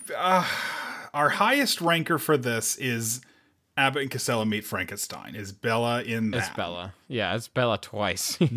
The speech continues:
Speaker 2: guy
Speaker 1: Nowhere near that.
Speaker 2: Yeah. No.
Speaker 1: Nowhere near that.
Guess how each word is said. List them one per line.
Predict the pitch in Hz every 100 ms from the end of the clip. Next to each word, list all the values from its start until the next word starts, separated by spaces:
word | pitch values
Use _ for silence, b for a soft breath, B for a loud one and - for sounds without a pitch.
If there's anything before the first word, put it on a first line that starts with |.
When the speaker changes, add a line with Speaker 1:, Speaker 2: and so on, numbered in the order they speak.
| 143 135
Speaker 2:
guy |
Speaker 1:
Nowhere | 160 214 240 240 214 196
near | 175 151 147 127
that. | 98 98 - _ _ _ _ _
Speaker 2:
Yeah. | 113 110 107 82 80 - -
No. | 113 165
Speaker 1:
Nowhere | 196 175 123
near | 101 92
that. | 90 -